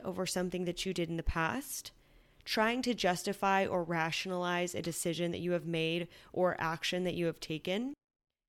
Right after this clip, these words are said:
doing something because of peer pressure or because of fomo, which is fear of missing out, even if you didn't really want to do that something, or feeling so embarrassed or ashamed about something that you've done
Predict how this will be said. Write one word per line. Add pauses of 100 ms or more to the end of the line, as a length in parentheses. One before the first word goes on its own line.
(260)
doing
something
because
of
peer
pressure
or
because
of
fomo,
which
is
fear
of
missing
out, (480)
even
if
you
didn't
really
want
to
do
that
something, (720)
or
feeling
so
embarrassed
or
ashamed
about
something
that
you've
done